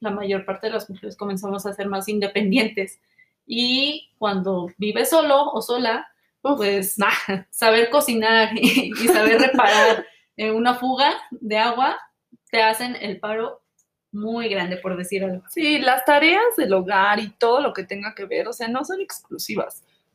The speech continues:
Speaker 2: Todas las cosas son, son para ambos y, y creo que hay que, hay que fomentar quizá el trabajar más en equipo,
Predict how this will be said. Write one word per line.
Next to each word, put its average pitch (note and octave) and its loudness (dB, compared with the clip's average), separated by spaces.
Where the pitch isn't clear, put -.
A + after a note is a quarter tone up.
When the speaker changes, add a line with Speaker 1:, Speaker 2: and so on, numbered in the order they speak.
Speaker 2:
Todas E4+ 6
las - 0
cosas A3+ -2
son, G#3+ -6
son A3 -6
para G3+ 2
ambos A3 -2
y, F3+ -4
y A#3 -6
creo D4+ 2
que D#4+ 0
hay D#4+ 2
que, - -4
hay B3 -2
que C#4+ 2
fomentar G#3 0
quizá G#3 -4
el G#3 -4
trabajar A3 0
más C#4 -4
en C#4 -4
equipo, D4 -2